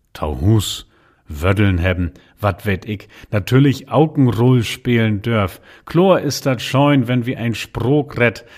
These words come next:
as Teil von uns Identität, von uns Heimat, wat immer dat is für die und mi. Chlor, dat is auch scheun, wenn wie Uetzen über de Stroh trägt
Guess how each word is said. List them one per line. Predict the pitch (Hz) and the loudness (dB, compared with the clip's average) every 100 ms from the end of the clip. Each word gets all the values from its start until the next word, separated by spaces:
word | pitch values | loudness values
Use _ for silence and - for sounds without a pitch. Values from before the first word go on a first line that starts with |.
| - | -12
as | 110 95 | -8 -4
Teil | - 127 135 | 2 4 4
von | 135 135 | 2 0
uns | 120 107 | -2 -2
Identität, | 139 123 113 120 - 123 139 131 - - | -4 -4 -4 -6 -2 2 2 0 -6 -12
von | - 135 | 0 2
uns | 131 117 | 2 2
Heimat, | 117 139 139 127 107 - - - - | 2 4 4 2 0 -6 -20 -8 0
wat | 135 - | 0 0
immer | 165 160 135 | 2 4 4
dat | 123 120 | 0 -2
is | 175 160 | -4 -4
für | - 131 | -4 -4
die | 123 139 | 0 0
und | 131 113 | 0 -2
mi. | 135 151 135 135 - - | 0 2 2 0 -10 -4
Chlor, | 156 175 135 | 2 4 4
dat | 107 104 | 0 -4
is | 120 | -6
auch | 120 107 | -4 -6
scheun, | - 135 131 120 | -2 2 4 4
wenn | 123 110 | 2 0
wie | 131 - | -2 2
Uetzen | 208 190 - 117 113 | 2 2 -4 -2 -2
über | 127 117 113 | -2 -2 -2
de | 110 | -2
Stroh | 101 - - 143 175 | -4 -6 -2 0 0
trägt | - 104 107 127 131 | -2 -2 0 0 -4